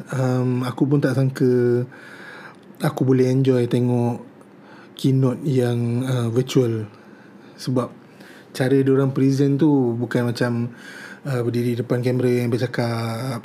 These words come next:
je, boring macam tu kan. Aku rasa mana-mana company pun selain daripada Apple, kalau buat keynote macam ni,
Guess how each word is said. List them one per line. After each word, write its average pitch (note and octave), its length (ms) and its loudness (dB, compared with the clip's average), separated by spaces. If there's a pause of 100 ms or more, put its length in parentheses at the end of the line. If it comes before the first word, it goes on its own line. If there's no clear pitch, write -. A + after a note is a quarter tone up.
je, A#2+ 160 0 (1400)
boring B2 480 2
macam A#2+ 160 0
tu B2 140 2
kan. A#2 160 0 (560)
Aku C#3+ 160 2
rasa C#3+ 100 0
mana-mana D3 380 2
company C#3+ 400 2
pun C#3+ 480 0 (720)
selain B2+ 560 2
daripada B2+ 320 2
Apple, B2 240 0
kalau B2 240 2
buat A#2+ 240 2 (560)
keynote C3 400 2
macam C3 260 0
ni, D#3+ 640 2